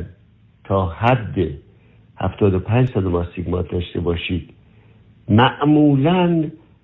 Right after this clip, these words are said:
زیاد روی دید بیمار اثری نداره، یعنی بیمار حسش نمی‌کنه. ولی اگر از این مقدار بیشتر باشد، خب، روی دید شما اثر می‌گذاره و حالا یا باید با عینک اصلاحش کنیم،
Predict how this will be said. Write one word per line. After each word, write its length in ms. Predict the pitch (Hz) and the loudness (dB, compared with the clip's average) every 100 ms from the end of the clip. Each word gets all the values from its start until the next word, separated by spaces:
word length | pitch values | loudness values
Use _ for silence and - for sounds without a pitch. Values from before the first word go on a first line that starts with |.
| _ | _
زیاد 440 | 90 82 104 104 95 | -10 0 2 2 2
روی 160 | 98 | 0
دید 360 | 92 90 82 76 | 0 -2 -4 -4
بیمار 260 | 78 82 | -4 -4
اثری 580 | - 82 - 87 92 92 - _ _ 95 | -6 -10 -4 -2 -2 -4 -8 _ _ 0
نداره، 580 | 98 104 87 76 80 90 | 4 4 2 -2 -6 -2
یعنی 160 | 95 | 2
بیمار 340 | 101 98 95 98 | 2 2 2 2
حسش 440 | 104 98 98 - | 0 -2 -6 0
نمی‌کنه. 640 | 101 107 104 82 - - 71 - _ - - - - | 4 6 4 2 -4 -12 -12 -18 _ -20 -20 -12 0
ولی 140 | 175 | 4
اگر 280 | 160 117 104 | 4 4 4
از 140 | 95 | 4
این 200 | 95 95 | 2 0
مقدار 180 | 87 95 | 0 -2
بیشتر 640 | 82 87 87 - 87 90 | -2 -4 -6 -6 -2 -2
باشد، 640 | 80 90 90 - 117 139 143 - _ _ _ | -2 -2 -4 0 2 2 0 -12 _ _ _
خب، 200 | - 90 - _ _ _ | -12 -12 -12 _ _ _
روی 220 | - 110 110 | -2 2 2
دید 280 | 101 95 | 0 -2
شما 300 | 87 - 85 | -2 -4 -8
اثر 320 | 82 80 95 101 | -8 -8 -2 0
می‌گذاره 600 | 117 101 113 110 110 110 - _ _ _ _ - 85 | 0 0 0 2 0 -4 -16 _ _ _ _ -8 -2
و 300 | 92 90 85 82 - _ - | 0 2 0 -4 -12 _ -6
حالا 320 | 90 90 85 | -2 -2 -2
یا 220 | 82 98 87 | 0 2 2
باید 500 | 90 87 87 85 78 | 0 0 0 -2 0
با 160 | 90 | 0
عینک 460 | - 95 87 92 123 | 0 0 0 0 0
اصلاحش 500 | 113 120 113 110 - | -2 0 2 2 0
کنیم، 320 | 107 101 95 | 0 2 0